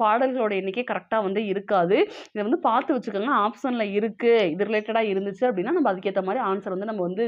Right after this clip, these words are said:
சூஸ் பண்ணிக்கலாம். நூத்தி நாப்பத்தி நாலுன்னு இருக்கும், நூத்தி பத்துல நூறு இது கிடைச்சிருக்கு அப்படின்றதும் இருக்கும். நெக்ஸ்ட் ஆசிரியரோட பெயர் நமக்கு வந்து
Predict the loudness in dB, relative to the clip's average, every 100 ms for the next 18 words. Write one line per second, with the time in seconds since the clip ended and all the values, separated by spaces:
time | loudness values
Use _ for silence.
0 | -2 -8 -4 -2 -2 0 -2 -4 -16 _
1 | -8 -2 0 2 0 -2 -2 0 0 0
2 | -2 -2 -2 0 0 0 0 2 4 2
3 | 0 -4 -4 0 4 2 0 -10 _ 2
4 | 4 4 2 2 0 0 -4 -4 -2 0
5 | 0 0 -2 -2 -2 -2 -4 -8 _ _
6 | _ _ _ -8 -8 -8 _ 2 2 0
7 | -20 -14 0 2 2 2 0 2 4 4
8 | 2 0 0 4 2 2 -2 -2